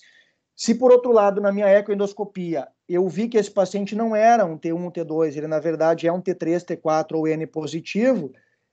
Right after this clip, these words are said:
mais uma vez, ele é o melhor candidato pra,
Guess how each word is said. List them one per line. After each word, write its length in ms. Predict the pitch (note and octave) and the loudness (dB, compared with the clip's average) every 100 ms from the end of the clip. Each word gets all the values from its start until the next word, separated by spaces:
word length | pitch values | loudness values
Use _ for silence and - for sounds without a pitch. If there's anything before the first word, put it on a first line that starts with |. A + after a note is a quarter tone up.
| _ | _
mais 300 | E3+ F3 F3+ | 2 4 4
uma 160 | G#3 F3+ | 2 2
vez, 240 | F#3 F#3 | 2 4
ele 160 | G3+ G3+ | 2 2
é 20 | |
o 60 | |
melhor 340 | G#3 G3+ F3 F3+ | 0 0 0 -2
candidato 640 | G3 F#3 F#3+ D#3 E3 - | -6 -10 -4 -2 -2 -6
pra, 400 | E3 F#3+ D#3+ F3+ | -4 0 0 -2